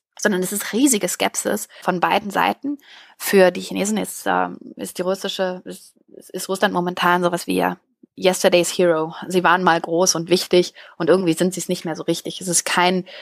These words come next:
ja, kein, kein Reflexionspunkt mehr, wo man sagen muss, das ist, das ist ein wichtiger Partner für uns auf dem Weg in die Zukunft,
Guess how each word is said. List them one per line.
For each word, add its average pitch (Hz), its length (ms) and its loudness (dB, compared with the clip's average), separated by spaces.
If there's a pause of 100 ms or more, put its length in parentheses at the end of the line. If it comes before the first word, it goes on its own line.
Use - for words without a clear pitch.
ja, 170 220 0
kein, 170 260 -4
kein 175 400 -8
Reflexionspunkt 180 840 -6
mehr, 175 260 4
wo 175 60 -8
man 175 160 -10
sagen 175 180 -4
muss, 170 120 -6
das - 200 -2
ist, - 220 -4
das - 120 0
ist - 60 -4
ein 156 160 2
wichtiger 185 400 2
Partner 175 480 2
für - 160 -8
uns 190 300 0
auf - 80 -2
dem 170 180 -8
Weg 175 160 -2
in - 80 -4
die 165 100 -12
Zukunft, 185 520 -8